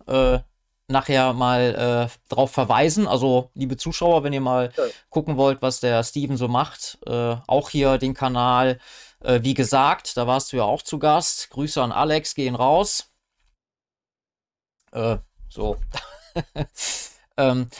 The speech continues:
Speaker 1: was ist eigentlich dieser, dieser B Z oder wie der heißt? Der hatte, äh
Speaker 2: B Z, äh, B Z, ja.
Speaker 1: Oder B Z, ähm, keine Ahnung.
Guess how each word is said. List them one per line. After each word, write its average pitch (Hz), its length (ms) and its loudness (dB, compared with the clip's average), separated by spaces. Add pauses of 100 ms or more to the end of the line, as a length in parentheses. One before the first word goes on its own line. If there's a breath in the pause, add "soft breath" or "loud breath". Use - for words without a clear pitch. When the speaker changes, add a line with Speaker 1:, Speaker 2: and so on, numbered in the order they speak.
(120)
Speaker 1:
was 135 180 0
ist 196 140 -2
eigentlich 180 220 0
dieser, 135 360 2
dieser 113 380 0
B 170 320 0
Z 117 340 0
oder 117 240 -4
wie 110 80 -6
der 101 220 -2
heißt? 104 680 -4
Der 107 200 -2
hatte, 147 560 -4
äh 127 320 -2
Speaker 2:
B 120 80 -10
Z, 160 160 -4
äh, 160 120 -2 (140)
B - 100 -20
Z, - 200 -8 (280)
ja. 120 220 -4 (140)
Speaker 1:
Oder 123 80 -2
B 143 220 -2
Z, - 640 -6
ähm, 117 340 -4 (680)
keine 120 200 -4
Ahnung. 107 240 -4